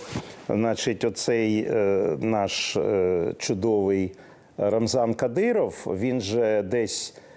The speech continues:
йому купили оцей кібертрак, ви знаєте, такий. Він туди, е,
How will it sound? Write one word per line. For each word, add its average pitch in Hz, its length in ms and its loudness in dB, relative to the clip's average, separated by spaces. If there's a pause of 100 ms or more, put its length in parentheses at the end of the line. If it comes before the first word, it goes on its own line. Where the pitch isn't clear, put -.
(120)
йому 113 280 0
купили 104 1000 2
оцей 101 720 0 (360)
кібертрак, 131 920 -2 (800)
ви 98 220 2
знаєте, 98 500 2
такий. 98 380 0
Він 147 220 2
туди, 127 580 2
е, 98 420 2